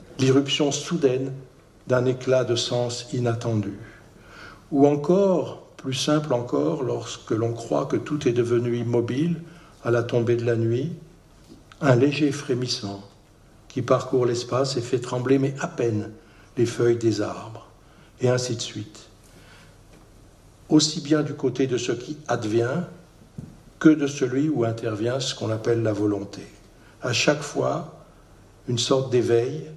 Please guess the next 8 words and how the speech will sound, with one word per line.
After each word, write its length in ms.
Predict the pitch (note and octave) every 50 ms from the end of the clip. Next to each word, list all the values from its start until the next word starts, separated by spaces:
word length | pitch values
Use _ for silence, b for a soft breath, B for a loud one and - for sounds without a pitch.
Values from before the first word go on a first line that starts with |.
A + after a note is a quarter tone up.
| - - _ _ - _ -
de 60 | A#2+
réveil, 540 | A2+ A2+ A#2+ A2+ G#2+ A#2 A2 A2+ A#2+ - - - - - - - - - - - - -
à 100 | - C#3
chaque 260 | B2+ - - C#3+ C3+ C3+
fois 320 | - - C#3 B2+ C3+ C#3+
un 100 | C#3+ C3
battement 420 | A#2 A#2+ A#2 A#2 - B2+ B2 B2
inattendu, 680 | A#2+ A#2 A#2+ A#2+ A#2 A#2+ A#2+ A#2+ A#2 A2 A2 A#2 A#2 -